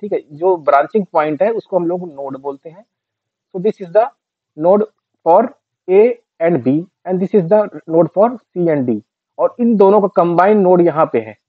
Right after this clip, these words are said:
ठीक है, most recent common ancestor of A, B, C and D। तो इसकी जो प्रॉपर्टीज हैं वो इन चारों की प्रॉपर्टी से कुछ ना कुछ मैच करेंगी।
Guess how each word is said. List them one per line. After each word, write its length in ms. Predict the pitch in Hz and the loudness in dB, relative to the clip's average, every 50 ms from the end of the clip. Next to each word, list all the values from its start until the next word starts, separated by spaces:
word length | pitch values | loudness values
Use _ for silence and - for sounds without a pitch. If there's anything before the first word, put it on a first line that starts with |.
| _ | _
ठीक 100 | - 208 | -8 -6
है, 60 | - 127 | -4 -2
most 240 | 135 165 202 202 | 0 2 0 0
recent 320 | - - 180 165 208 196 180 - | 2 0 0 0 0 0 0 2
common 260 | 165 165 180 202 208 202 - 160 | 2 2 2 0 -2 -4 -6 -8
ancestor 340 | 160 156 175 156 - 196 185 | -8 -6 -6 -6 -4 -2 0
of 160 | 180 196 202 - _ 170 | 0 0 0 -4 _ 0
A, 200 | 180 185 196 190 | 2 2 2 2
B, 240 | 156 151 170 185 180 | 2 0 -2 -4 -4
C 280 | _ - 175 165 160 | _ -2 0 0 0
and 100 | 151 135 | 0 -2
D। 140 | 131 120 107 - _ _ _ _ _ _ _ - | -4 -6 -8 -10 _ _ _ _ _ _ _ -10
तो 80 | 165 | -8
इसकी 300 | 185 185 - _ 254 262 | -8 -8 -6 _ 0 2
जो 120 | 220 240 226 | 4 4 4
प्रॉपर्टीज 680 | 233 208 190 185 - 175 165 - - 180 180 170 147 | 4 2 0 2 2 2 0 0 0 0 0 0 0
हैं 180 | 160 170 196 220 - _ _ _ _ - | -2 -4 -6 -8 -12 _ _ _ _ -10
वो 120 | 185 190 | -8 -4
इन 180 | 196 226 220 202 - _ _ _ _ _ _ | -2 -2 -2 -2 -4 _ _ _ _ _ _
चारों 260 | 180 165 175 190 208 | 2 4 4 4 4
की 100 | - 214 | 2 0
प्रॉपर्टी 500 | 196 - 175 156 - 214 202 - - 180 | 0 2 2 2 2 2 0 0 -2 -4
से 100 | 180 214 | -4 -4
कुछ 240 | 208 - 226 - - | -4 -4 -4 -2 0
ना 100 | 175 170 | -2 -2
कुछ 260 | - - 220 - _ _ _ _ - | 0 0 -2 -4 _ _ _ _ -12
मैच 240 | 127 131 127 117 - | -8 -8 -8 -8 -8
करेंगी। 420 | _ 120 107 110 110 110 110 117 | _ -14 -14 -12 -12 -14 -14 -16